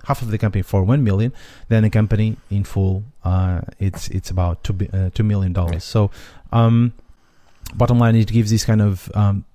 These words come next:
Speaker 1: false sense or false hope of, of validation when it comes to investment, and also of the money that actu-, that actually the company, um, is worth for. Um,
Speaker 2: Mm.
Speaker 1: that's, that's usually one of the par-, the problems. The, the other one is, um, the hypergrowth,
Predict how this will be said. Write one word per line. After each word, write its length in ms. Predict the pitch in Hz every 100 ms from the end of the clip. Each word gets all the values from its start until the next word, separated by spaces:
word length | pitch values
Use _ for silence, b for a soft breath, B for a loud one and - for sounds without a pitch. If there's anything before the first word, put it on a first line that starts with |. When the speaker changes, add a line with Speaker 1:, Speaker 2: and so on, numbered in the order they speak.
| -
Speaker 1:
false 320 | - 127 120
sense 340 | - 113 107 -
or 40 |
false 240 | - 104 -
hope 280 | - 110 110
of, 280 | 98 98
of 140 | - 98
validation 760 | 104 101 98 101 113 131 135
when 140 | 113 104
it 100 | 98
comes 180 | 104 -
to 60 |
investment, 520 | 101 98 101 - 127 - B B
and 100 | 107
also 340 | 117 120 113 107 107
of 220 | 98 95
the 80 | 101
money 300 | 101 98 95
that 340 | 95 95 -
actu-, 300 | 92 95 - 92
that 160 | 92
actually 360 | 92 - 92 87 -
the 120 | 92 92
company, 480 | 101 90 95 90 - -
um, 300 | 92 90 -
is 300 | 98 90 85
worth 240 | 90 90 -
for. 360 | - 85 82 B B B B B
Um, 420 | 104 110 113 113 117
Speaker 2:
Mm. 40 |
Speaker 1:
that's, 260 | 135 - -
that's 260 | 143 -
usually 240 | 143 127 127
one 160 | 123 113
of 60 |
the 0 |
par-, 220 | - 107 98
the 140 | 98
problems. 320 | 101 95 92
The, 180 | 123 123
the 160 | 120 131
other 180 | 170
one 240 | 143 131 123
is, 540 | 113 113 113 104 101 -
um, 240 | 107 101
the 80 | 98
hypergrowth, 600 | 98 127 110 85 80 -